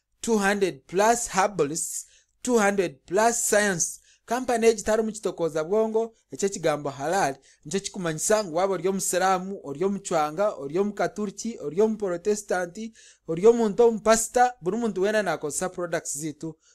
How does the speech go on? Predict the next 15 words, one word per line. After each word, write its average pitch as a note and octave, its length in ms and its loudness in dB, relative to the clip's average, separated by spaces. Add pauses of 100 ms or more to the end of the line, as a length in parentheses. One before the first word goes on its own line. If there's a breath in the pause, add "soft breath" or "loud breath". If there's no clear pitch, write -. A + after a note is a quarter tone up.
tari F3 180 0
mu F3 100 -6
kitokoza C3 500 -6
bwongo. D#3 440 -4 (280 soft breath)
Kandi G#3+ 500 2 (320)
nikyo F3+ 220 0
kurebera G3+ 400 2
nti F3+ 120 -12
baba A#3+ 180 0
okubanza F3+ 440 -4
buri F#3+ 160 -8
mwaka, B3+ 500 -2 (380 soft breath)
kandi C4 280 -4
kampani A3+ 420 0
egi D#3+ 360 4